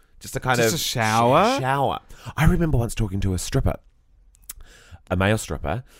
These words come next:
Speaker 1: who did mainly, like, um, I don't, he was straight. I was trying to remember if he was gay or straight or not.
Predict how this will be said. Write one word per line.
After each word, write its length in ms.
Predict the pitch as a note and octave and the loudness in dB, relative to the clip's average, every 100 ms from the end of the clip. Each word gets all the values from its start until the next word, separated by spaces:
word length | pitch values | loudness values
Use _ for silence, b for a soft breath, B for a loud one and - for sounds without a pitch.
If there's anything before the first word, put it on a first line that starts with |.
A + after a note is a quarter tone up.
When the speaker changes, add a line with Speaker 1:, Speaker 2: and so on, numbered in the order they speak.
| b b - - | b b -20 -4
Speaker 1:
who 420 | A#2 A2+ G#2 G2+ G2 - - | 2 4 4 2 -2 -10 -16
did 420 | - G#2+ G2 F2+ - _ _ _ _ | -2 2 2 0 -8 _ _ _ _
mainly, 680 | - A2 G#2+ G#2+ G#2 F#2+ F#2 | -6 0 2 2 0 -2 -2
like, 420 | - F#2 - - - | 0 0 0 -6 -4
um, 400 | F2+ F2 E2+ D#2 - | 0 2 0 -2 -10
I 80 | - | -12
don't, 100 | D3+ - _ _ | -12 -12 _ _
he 160 | F2+ A2 | -6 -2
was 180 | G2 E2+ | 0 -2
straight. 400 | - D2+ - - - | -4 -6 -6 -14 -14
I 60 | - | -8
was 100 | E2 | -6
trying 140 | F#2+ E2 | -6 -6
to 40 | |
remember 240 | D#2 D2 | -4 -6
if 40 | C2+ | -6
he 60 | |
was 100 | D#2 | -8
gay 140 | C#2+ D2 | -6 -6
or 60 | C#2+ | -6
straight 240 | - C#2+ | -6 -8
or 60 | C#2 | -6
not. 200 | B1+ | -8